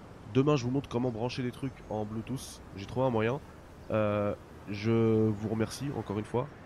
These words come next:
euh, d'avoir été là, d'avoir soutenu. Euh, n'hésitez pas à aller sur Patreon si vous voulez. Euh, merci encore une fois à Sylvain pour son généreux don. Et, euh, ensuite, euh,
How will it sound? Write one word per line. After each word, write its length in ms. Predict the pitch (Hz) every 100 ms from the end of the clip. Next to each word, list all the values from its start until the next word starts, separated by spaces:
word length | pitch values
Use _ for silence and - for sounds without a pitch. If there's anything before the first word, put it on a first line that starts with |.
| - - -
euh, 280 | 101 95 95
d'avoir 400 | 92 95 98 95
été 180 | 95 95
là, 140 | 95
d'avoir 220 | 101 90 -
soutenu. 360 | - - 101 131 - - - -
Euh, 100 | 92
n'hésitez 400 | 92 98 101 104
pas 160 | 104 107
à 20 |
aller 100 | 104
sur 140 | 95 -
Patreon 360 | - 98 104 101
si 120 | -
vous 280 | 95 92 95
voulez. 140 | 95 - - - - -
Euh, 480 | 104 101 98 98 95
merci 320 | 107 113 - 120
encore 240 | 107 110 107
une 60 |
fois 340 | - 113 107 -
à 300 | - 98 95 92
Sylvain 400 | 135 120 117 156 - - -
pour 120 | -
son 160 | - 98
généreux 360 | 98 107 101 104
don. 100 | 104 156 - - - -
Et, 180 | 107 127 143 - - - -
euh, 320 | 104 98 98
ensuite, 520 | 98 95 - 131 - - -
euh, 640 | 98 95 95 92 92